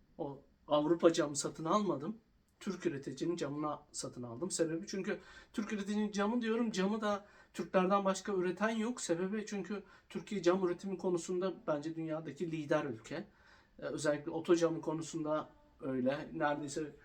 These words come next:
bak bildiğiniz bütün otomotiv firmalarının camları Türkiye'de üretiliyor olabilir. Yani Türk üreticiler tarafından üretiliyor olabilir.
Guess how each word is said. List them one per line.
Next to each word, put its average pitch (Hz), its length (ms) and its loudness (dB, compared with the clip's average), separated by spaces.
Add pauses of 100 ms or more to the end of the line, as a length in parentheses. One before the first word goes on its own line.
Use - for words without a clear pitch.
(220)
bak 143 280 -2
bildiğiniz 151 420 -2
bütün 175 180 0
otomotiv 151 540 -2 (500)
firmalarının 147 600 2
camları 147 520 -2
Türkiye'de 143 440 -4
üretiliyor 131 500 -6
olabilir. 127 440 -6
Yani 104 220 -10
Türk - 240 -12
üreticiler 123 560 -4
tarafından 117 420 -8
üretiliyor 117 800 -14
olabilir. 113 460 -10